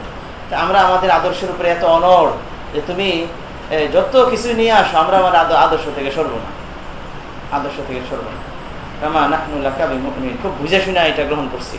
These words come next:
এটা ভাবটা কেমন। ফাদাআ আলাইহিম ফাআরসালনা আলাইহিমুত তুফান, তো তাদের উপর আমি প্রেরণ করেছি তুফান, তুফান।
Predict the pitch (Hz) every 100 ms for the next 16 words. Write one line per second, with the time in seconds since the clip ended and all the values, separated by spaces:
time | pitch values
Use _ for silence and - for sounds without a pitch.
0 | - 147 160 135 - 131 127 131 120 117
1 | - - - - - - - - 165 147
2 | 147 156 139 135 139 139 135 127 123 -
3 | - - 170 165 156 - 147 143 139 139
4 | 143 139 131 127 - 147 - 123 117 110
5 | - - - - - 139 139 143 180 147
6 | 143 165 147 147 - - - - 165 170
7 | 151 147 139 180 - - 156 143 135 123
8 | 113 - - 147 143 135